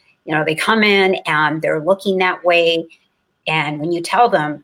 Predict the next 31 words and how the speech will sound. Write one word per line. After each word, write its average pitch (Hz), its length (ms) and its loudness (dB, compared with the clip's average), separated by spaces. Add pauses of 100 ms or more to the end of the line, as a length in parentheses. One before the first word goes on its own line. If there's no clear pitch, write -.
say, 208 560 -2
"I'm 185 280 0
joyful," 175 600 2
or 165 160 4
"I'm 160 220 0
this," 180 400 2
and 165 100 -6
they 170 120 -6
look 175 200 -2
at - 140 -6
you 170 100 -6
like 156 220 -4
you're 151 100 -8
crazy, 180 480 -4
they're 156 220 -2
like, 151 260 -6
"But 180 120 0
I'm 180 180 0
not, 175 420 0
I'm 175 120 -4
not 185 200 0
feeling 180 640 -2
any 156 220 -2
of 135 120 -6
that. 143 360 -4
And 180 120 -8
I 156 120 -2
can't 175 260 -6
even 175 240 -4
believe 180 380 -6
that." - 240 -8